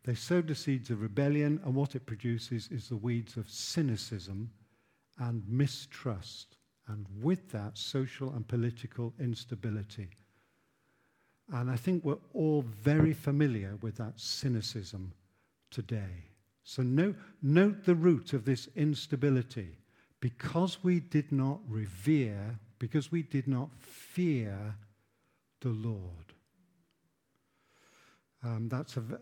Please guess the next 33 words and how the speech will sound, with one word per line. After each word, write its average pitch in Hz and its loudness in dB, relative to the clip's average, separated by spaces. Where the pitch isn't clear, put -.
you 131 2
know, 107 0
to 117 -6
fear 165 0
the 156 0
Lord 117 0
is 104 -6
a 113 -4
very 120 0
healthy 110 -2
thing 110 -4
to 101 -10
do. 95 -8
If 151 2
we 196 8
do 214 4
not 185 4
fear 160 2
the 147 4
Lord, 120 2
then 123 2
we 123 2
imagine 131 0
there's 113 -2
no 127 2
accountability. 117 -2
What 110 -4
I 117 -2
sow, 156 2
I 113 -4
will 123 -2
not 170 -2
reap. 123 -2